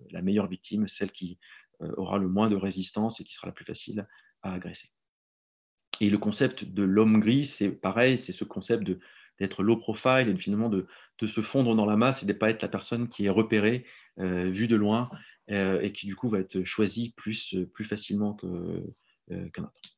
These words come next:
Pour terminer, euh, j'ai gardé peut-être ce qui est le plus important, c'est que perso, euh, il y a deux parties, la partie de gauche, c'est la gestion des émotions, la partie de droite sur la slide,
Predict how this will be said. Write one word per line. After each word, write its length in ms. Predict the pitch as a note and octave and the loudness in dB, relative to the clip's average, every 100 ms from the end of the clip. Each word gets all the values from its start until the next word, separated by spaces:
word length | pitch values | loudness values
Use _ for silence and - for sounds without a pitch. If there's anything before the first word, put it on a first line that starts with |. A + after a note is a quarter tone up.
| _ _ _ _ _ _ _ _ _ _ - _ _ _ _ - | _ _ _ _ _ _ _ _ _ _ -20 _ _ _ _ -4
Pour 100 | B2+ | 2
terminer, 560 | D3 D3+ D#3+ F#3+ G3 - | 4 4 4 4 2 -2
euh, 440 | G#2 G2+ F#2+ - - - - - | -4 -2 -2 -6 -10 -14 -16 -16
j'ai 160 | - - | -6 0
gardé 240 | A#2+ D3 | 2 2
peut-être 480 | A2 C3+ C3+ - - _ _ - - | 2 -2 -4 -10 -20 _ _ -20 -20
ce 100 | - | -6
qui 80 | C3 | -4
est 40 | |
le 60 | A#2 | -2
plus 200 | C3+ C3+ | 0 0
important, 440 | B2 - A#2+ A#2+ | 0 -2 -4 -4
c'est 140 | - | -6
que 120 | F#2+ - | -10 -6
perso, 440 | G2 - G#2 - - | -8 -4 -8 -8 -8
euh, 200 | G2+ F#2+ | -8 -6
il 60 | F2+ | -8
y 20 | |
a 40 | F2+ | -4
deux 140 | A#2 | 0
parties, 360 | C#3+ - - - | 0 -2 -6 -6
la 60 | |
partie 300 | - - - | -6 -10 -2
de 60 | A2 | 2
gauche, 220 | B2 - | 4 2
c'est 240 | F#2+ G2 | 0 0
la 80 | G2 | 0
gestion 260 | F#2+ G#2+ A#2+ | -2 -2 -2
des 100 | G2+ | 0
émotions, 300 | G#2 G2 A#2+ | 0 0 -4
la 60 | |
partie 240 | A2+ G2 - | -4 -8 -6
de 40 | |
droite 200 | G2 A2 | -2 -4
sur 140 | - F#2+ | -4 -8
la 40 | |
slide, 320 | - A2 A2 | -2 0 0